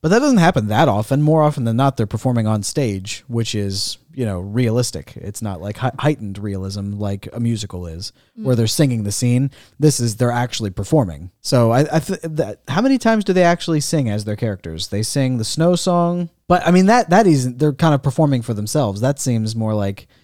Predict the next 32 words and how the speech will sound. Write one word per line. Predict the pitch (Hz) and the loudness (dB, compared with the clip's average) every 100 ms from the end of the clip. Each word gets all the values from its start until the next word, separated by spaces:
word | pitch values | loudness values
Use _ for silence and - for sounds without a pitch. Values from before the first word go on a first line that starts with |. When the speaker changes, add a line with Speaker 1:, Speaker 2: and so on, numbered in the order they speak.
| _ _ _ | _ _ _
Speaker 1:
they're | 117 | -4
just | 104 127 | -2 0
having | 117 107 | 0 -2
a | |
good | 104 107 | -2 -2
time | 123 117 107 | 0 0 -2
in | |
the, | 95 95 | -2 -4
in | 76 | -6
Speaker 2:
In | 98 135 | -8 -8
Speaker 1:
the, | |
Speaker 2:
a | 175 | -8
trolley | - 175 196 | -10 -8 -10
car? | 190 208 | -8 -6
Speaker 1:
in | 113 | -4
a | |
trolley | 107 - 120 | -4 -2 -2
car, | 107 98 98 117 | -2 -4 -6 -6
annoying | 123 123 139 127 | 0 4 4 4
all | 123 | 2
the | 117 | 2
other | 123 110 | 2 0
passengers. | 117 107 107 101 110 - _ _ _ _ | 0 -2 -4 -6 -8 -12 _ _ _ _
Speaker 2:
There | - 285 | -8 -6
was | 269 | -4
no | 262 | -4
one | 254 226 | -4 -4
else | 220 | -6
in | 185 | -8
the | |
trolley | 175 226 185 | -8 -6 -6
car. | - | -8